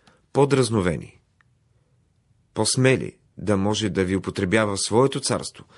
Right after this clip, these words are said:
да бъдете свидетели пред другите хора, да говорите за Исус.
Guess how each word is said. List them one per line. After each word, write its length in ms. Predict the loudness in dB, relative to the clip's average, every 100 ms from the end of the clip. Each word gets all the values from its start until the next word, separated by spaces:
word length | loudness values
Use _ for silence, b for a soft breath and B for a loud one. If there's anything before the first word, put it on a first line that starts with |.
| b
да 100 | 2
бъдете 280 | 4 2 0
свидетели 540 | 0 2 2 2 2
пред 180 | 0 0
другите 380 | 0 0 2 -2
хора, 340 | 0 -4 -6 b b b -4
да 100 | -2
говорите 500 | 2 2 2 0 -4
за 120 | -4
Исус. 280 | -6 -10